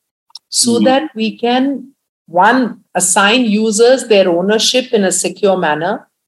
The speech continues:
Speaker 1: but also enable, you know, gamification or preventive care, simulate the, the impact of health decisions, and therefore allow people to take informed, better interventions.
Speaker 2: Right.
Speaker 1: It is also about personalizing diagnostic interpretation.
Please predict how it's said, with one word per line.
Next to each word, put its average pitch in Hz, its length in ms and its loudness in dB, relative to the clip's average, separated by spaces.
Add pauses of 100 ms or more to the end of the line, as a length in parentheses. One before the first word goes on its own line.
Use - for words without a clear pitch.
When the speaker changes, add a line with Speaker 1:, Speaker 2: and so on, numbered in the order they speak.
(240)
Speaker 1:
but 277 140 4
also 330 460 4
enable, 226 580 2 (180)
you 208 100 -2
know, 233 140 2
gamification 220 1160 0
or 190 220 -4
preventive 262 600 0
care, 147 260 -2 (600)
simulate 277 720 2
the, 226 320 -2 (100)
the 240 300 -2
impact 285 580 2
of 233 140 0
health 208 340 -2
decisions, 208 840 0 (280)
and 202 180 2
therefore 240 440 4
allow 208 280 4
people 214 460 -4
to 220 100 -4
take 214 300 0
informed, 208 640 0
better 185 260 2
interventions. 180 1120 -2 (520)
Speaker 2:
Right. 117 220 2
Speaker 1:
It 254 40 0
is 226 140 0
also 277 480 2
about 269 420 2
personalizing 254 840 2
diagnostic 220 760 -2
interpretation. 208 880 -2